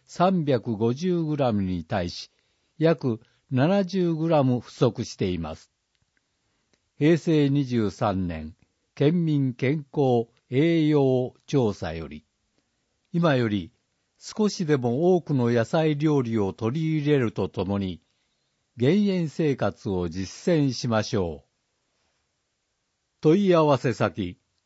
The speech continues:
健康福祉部、医療対策局、健康づくり課。電話、零五九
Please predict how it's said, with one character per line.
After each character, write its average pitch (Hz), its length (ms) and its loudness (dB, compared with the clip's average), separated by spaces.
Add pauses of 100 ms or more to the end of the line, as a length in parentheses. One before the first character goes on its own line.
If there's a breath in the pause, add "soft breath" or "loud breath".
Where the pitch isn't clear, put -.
(460)
健 180 200 4
康 175 400 2
福 - 200 -4
祉 131 200 -2
部、 95 260 -4 (760)
医 131 80 -2
療 190 400 4
対 143 280 2
策 131 280 -4 (120)
局、 98 440 -4 (340)
健 147 200 2
康 175 440 0
づ 127 100 -4
く 123 120 -4
り 107 140 -2
課。 87 220 -4 (960)
電 143 320 2
話、 139 320 2 (480)
零 185 300 4
五 165 340 2
九 95 380 -4